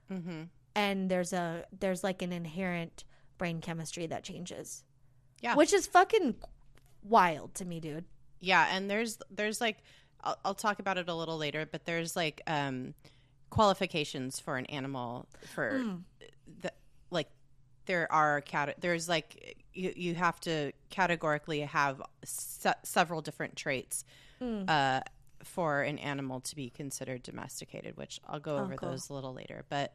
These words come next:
Speaker 2: Yeah.
Speaker 1: um, before that, I, I just really wanted to get into what the first, very
Speaker 2: <gasps>
Speaker 1: first animal to be do-, domesticated,
Speaker 2: Yeah.
Speaker 1: um, it wasn't livestock like I
Speaker 2: Oh.
Speaker 1: originally thought. Um,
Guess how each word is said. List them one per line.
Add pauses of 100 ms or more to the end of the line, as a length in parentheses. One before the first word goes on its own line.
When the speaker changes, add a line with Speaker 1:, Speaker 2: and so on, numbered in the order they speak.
(160)
Speaker 2:
Yeah.
Speaker 1:
um,
before
that, (140)
I, (280)
I
just (140)
really
wanted
to
get
into (800)
what
the
first, (320)
very
Speaker 2:
<gasps>
Speaker 1:
first
animal
to
be
do-, (100)
domesticated, (280)
Speaker 2:
Yeah.
Speaker 1:
um, (140)
it
wasn't
livestock (460)
like (100)
I
Speaker 2:
Oh.
Speaker 1:
originally
thought. (120)
Um,